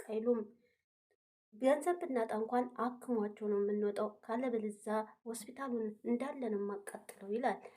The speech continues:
ብሎ ሲወጣም ቸምቹ በንዴት አሴም ይከተለዋል። «ምን እያልክ ነው?» ብሎ ቢከተለውም ቸምቹ ግን ሊቆም አልቻለም። ራሴም ይመለስና «አይዞሽ ሀንዬ፣ የሆነ ነገር እንፈልጋለን» ይላታል። «እሺ በቃ አንተ አባዬ ጋር ሁን፣ እኔ ዶክተሩን ላናግርና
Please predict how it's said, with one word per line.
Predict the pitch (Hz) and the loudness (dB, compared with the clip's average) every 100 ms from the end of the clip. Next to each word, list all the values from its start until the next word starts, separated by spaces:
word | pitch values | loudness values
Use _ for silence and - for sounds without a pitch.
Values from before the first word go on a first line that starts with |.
| - _ _ 220 | -20 _ _ -6
ብሎ | 285 339 | 0 0
ሲወጣም | 339 - 247 226 220 220 220 _ - | 0 0 0 0 0 0 -2 _ -4
ቸምቹ | 247 285 - 285 285 - _ _ | -2 -2 -8 -10 -10 -14 _ _
በንዴት | 240 254 240 - 220 214 - - | 0 0 0 -2 -2 -4 -14 -10
አሴም | 233 240 226 | -8 -4 -4
ይከተለዋል። | 214 - 202 214 214 208 | -4 -8 -8 -2 0 0
«ምን | 226 294 | 0 -2
እያልክ | 320 339 339 - | -2 0 0 0
ነው?» | 233 208 | 0 0
ብሎ | 214 208 | 0 -2
ቢከተለውም | 214 - 208 214 208 240 247 - - | -4 -10 -12 -6 -2 0 -2 -6 -14
ቸምቹ | - 220 214 - | -4 -2 -2 -6
ግን | - 220 208 - | 0 2 0 -2
ሊቆም | 220 247 269 | -6 -4 -4
አልቻለም። | 202 202 - _ | -4 -6 -16 _
ራሴም | 339 339 320 277 262 | -2 -2 -4 -4 0
ይመለስና | 247 254 269 247 233 - 240 240 | 2 2 2 -2 -2 0 4 4
«አይዞሽ | - 262 269 349 | 4 0 0 -4
ሀንዬ፣ | - 220 220 220 233 | -4 -6 -2 0 2
የሆነ | 220 254 320 | 2 0 0
ነገር | 330 247 | -2 -2
እንፈልጋለን» | 220 214 208 214 226 233 254 | -2 -2 -4 0 2 2 2
ይላታል። | 214 214 220 202 - - - | 2 0 -2 -4 -6 -14 -8
«እሺ | 254 - | -4 2
በቃ | 359 339 254 | 4 4 4
አንተ | 233 226 | 0 -2
አባዬ | 214 220 220 | -2 0 4
ጋር | 220 | 4
ሁን፣ | 214 220 | 6 6
እኔ | 208 233 | 4 4
ዶክተሩን | 240 220 226 226 | 2 0 -2 0
ላናግርና | 220 208 208 202 208 | 2 2 2 0 0